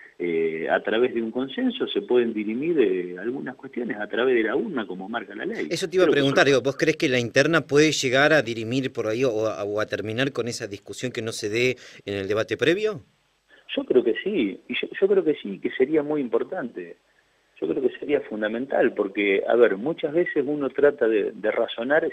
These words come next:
Speaker 1: si bien no es el dueño de la verdad, pero a veces cuando vos estás convencido de lo que decís, de lo que hacés, vos tratás de,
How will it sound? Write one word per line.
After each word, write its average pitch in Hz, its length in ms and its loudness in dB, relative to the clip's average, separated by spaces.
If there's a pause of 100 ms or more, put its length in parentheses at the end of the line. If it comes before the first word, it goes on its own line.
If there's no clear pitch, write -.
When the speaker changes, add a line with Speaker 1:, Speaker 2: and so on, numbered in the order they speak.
Speaker 1:
si 98 100 -6
bien 127 260 0
no 135 120 -2
es 127 140 -8
el 120 160 -2
dueño 123 320 -2
de 113 100 4
la 113 120 2
verdad, 151 340 0 (800)
pero 85 380 -4 (360)
a 65 60 -2
veces - 300 -6
cuando 92 240 -2
vos 127 100 6
estás 110 180 -6
convencido 101 720 -2
de 98 120 0
lo 95 140 -2
que 98 100 0
decís, 98 340 -2
de 90 100 0
lo 92 140 -4
que 117 80 2
hacés, 156 260 0
vos 101 160 2
tratás 101 360 2
de, 104 280 2